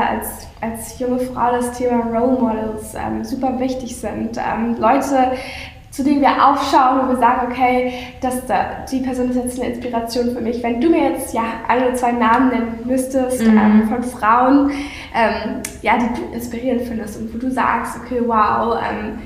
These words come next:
Speaker 1: wen würdest du nennen und warum?
Speaker 2: Ja, also ich finde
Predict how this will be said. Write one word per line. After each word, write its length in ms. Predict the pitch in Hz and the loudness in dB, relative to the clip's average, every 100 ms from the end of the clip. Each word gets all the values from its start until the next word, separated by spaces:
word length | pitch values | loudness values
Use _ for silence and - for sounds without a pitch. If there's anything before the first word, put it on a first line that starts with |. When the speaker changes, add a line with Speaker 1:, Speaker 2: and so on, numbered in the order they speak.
| - - | -10 -4
Speaker 1:
wen 180 | 240 233 | 0 0
würdest 280 | 233 247 | 0 -2
du 260 | 233 226 226 226 | -4 -4 -4 -2
nennen 360 | 226 262 254 | 0 0 0
und 60 | 240 | 2
warum? 260 | 269 226 214 - - - - - - - - - - - - - - - - - - - | 2 2 -2 -8 -12 -18 -20 -20 -20 -20 -20 -18 -18 -18 -18 -18 -20 -20 -20 -20 -8 2
Speaker 2:
Ja, 320 | 196 180 170 | 4 4 0
also 200 | 185 175 | 0 2
ich 380 | 180 - - - | 2 0 -4 -4
finde 600 | 208 190 175 170 180 180 | 0 2 2 0 -2 -4